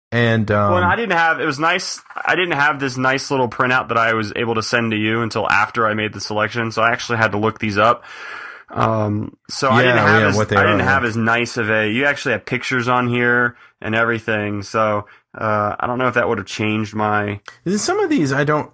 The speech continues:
Speaker 1: quite agree with, because I think some of them they're using, like, the, the mascot that shows up and not the, the, uh, like,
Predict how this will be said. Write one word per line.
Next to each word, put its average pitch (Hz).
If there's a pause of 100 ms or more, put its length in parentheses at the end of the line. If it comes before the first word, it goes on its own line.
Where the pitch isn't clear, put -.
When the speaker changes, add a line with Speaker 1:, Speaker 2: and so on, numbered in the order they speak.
(100)
Speaker 1:
quite 143
agree 127
with, 123
because 131
I 135
think 151
some 180
of 196
them 170
they're 135
using, 127
like, 110
the, 101
the 101
mascot 107
that 95
shows 110
up 110
and 101
not 107
the, 98 (460)
the, 98
uh, 87 (1400)
like, 110